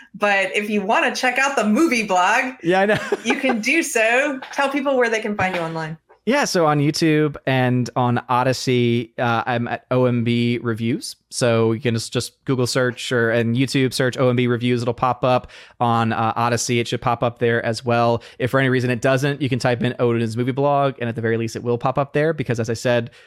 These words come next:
Speaker 2: um, even though I have changed the name, it still only will pop up if you, if you put one or the other in. But I, I do content, uh, every day, actually. Every day I have a video up, um, typically about box office, sometimes movie reviews, things like that.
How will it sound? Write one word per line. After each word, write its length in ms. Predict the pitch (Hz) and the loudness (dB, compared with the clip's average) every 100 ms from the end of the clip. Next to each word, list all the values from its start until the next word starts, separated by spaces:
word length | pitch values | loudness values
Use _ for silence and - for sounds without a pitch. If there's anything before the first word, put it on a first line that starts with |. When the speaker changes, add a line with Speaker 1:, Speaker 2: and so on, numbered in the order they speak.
| _ 120 | _ -4
Speaker 2:
um, 320 | 110 110 113 | 0 0 0
even 140 | 120 | 0
though 80 | 120 | 2
I 60 | 113 | 2
have 180 | 120 | -2
changed 380 | - 123 120 107 | -2 -2 -2 -2
the 80 | 113 | 0
name, 400 | 117 120 120 120 | 2 2 2 0
it 100 | 113 | -2
still 380 | - 117 113 - _ _ - | -2 0 -2 -6 _ _ -8
only 160 | 123 120 | -4 -2
will 140 | 113 | -2
pop 260 | - 110 123 | -2 -2 0
up 260 | 110 - - - | -2 -4 -14 -8
if 120 | 110 | -4
you, 220 | 113 107 - - | -4 -4 -8 -10
if 100 | 120 | -8
you 60 | |
put 160 | - 120 | -4 -2
one 140 | 117 | 0
or 80 | 110 | 0
the 100 | 107 | 0
other 200 | 107 107 | 0 0
in. 100 | 107 | 0
But 140 | 113 110 | 0 0
I, 120 | 113 - - | -2 -8 -6
I 80 | 127 | -2
do 140 | 127 127 | 0 0
content, 580 | 139 135 143 131 117 - | 0 0 0 0 -2 -2
uh, 240 | 120 117 123 | 0 0 0
every 240 | 139 151 | 0 2
day, 240 | 135 131 117 | 2 2 0
actually. 480 | 107 - 113 113 | -2 -2 0 0
Every 220 | 113 120 123 | 0 -2 0
day 140 | 117 | 0
I 40 | 117 | 0
have 100 | 113 | -2
a 60 | |
video 340 | 110 113 120 120 | 0 0 0 0
up, 300 | 117 117 - _ _ - | -2 -2 -6 _ _ -6
um, 320 | 117 113 113 | -2 0 -2
typically 280 | 131 127 127 | -2 0 2
about 180 | 127 131 | 0 0
box 260 | 127 123 143 | -2 0 0
office, 300 | 127 131 - | 0 -2 -4
sometimes 380 | 127 123 117 | -4 -2 -2
movie 180 | 117 120 | -2 0
reviews, 580 | 120 117 120 120 120 117 | 0 0 0 0 -2 -4
things 200 | 123 117 | -4 -2
like 180 | 117 107 | -2 -2
that. 320 | 117 113 113 | -2 -2 -4